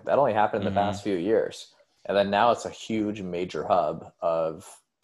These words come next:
Speaker 1: um, like, commerce and people visiting and stuff.
Speaker 2: Yeah.
Speaker 1: The
Speaker 2: Like, Lakewood
Speaker 1: rowing,
Speaker 2: Ranch is gonna be
Speaker 1: Lakewood Ranch,
Speaker 2: I think that's gonna
Speaker 1: um,
Speaker 2: be the new spot, Lakewood Ranch.
Speaker 1: Lakewood Ranch is nice. I do like
Speaker 2: 'Cause
Speaker 1: the
Speaker 2: there's so much
Speaker 1: C B D Vs.
Speaker 2: room. There's so much room to put shit.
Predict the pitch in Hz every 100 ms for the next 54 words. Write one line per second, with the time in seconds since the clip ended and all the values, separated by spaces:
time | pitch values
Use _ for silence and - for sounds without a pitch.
0 | _ _ - 80 76 76 80 78 87 80
1 | 82 82 80 69 69 - 87 - 90 82
2 | 76 76 82 87 87 85 - 87 110 87
3 | - _ _ - 107 87 127 - 95 104
4 | 127 165 - - 110 113 107 98 92 95
5 | 95 110 95 92 87 87 90 - - -
6 | - - - 165 135 143 135 107 104 101
7 | 92 - 85 82 87 90 82 90 82 82
8 | - _ _ _ _ _ _ _ - 156
9 | 165 101 95 80 - 62 69 - 98 98
10 | 92 82 117 120 - 143 101 98 107 127
11 | 117 101 95 - _ _ _ 113 - -
12 | 139 104 120 101 85 - _ _ _ _
13 | - - - - 78